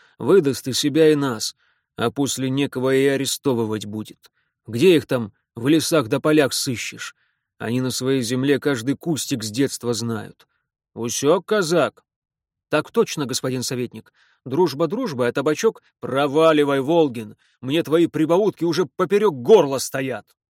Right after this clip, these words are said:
Часть седьмая. Утро выдалось хмурым и морозным. Дул ледяной ветер.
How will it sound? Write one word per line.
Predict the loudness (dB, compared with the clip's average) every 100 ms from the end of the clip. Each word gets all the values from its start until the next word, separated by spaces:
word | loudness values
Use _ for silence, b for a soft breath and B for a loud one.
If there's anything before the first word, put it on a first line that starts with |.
| _ _ _ _ _ _
Часть | -4 -2 -2 -4 -6 -10 -8
седьмая. | -4 -2 -2 -4 -4 -10 _ _ _ _ _ _ _ _ _ _
Утро | -4 -2 0 0 0
выдалось | 0 0 0 0 -2 -6
хмурым | -6 -4 -2 -4
и | -6 -6
морозным. | -6 -6 -8 -10 -14 -20 _ _ _ _ _ _
Дул | -6 -4 -2
ледяной | -4 -4 -4 -2 -4
ветер. | -4 -8 -10 -16 -20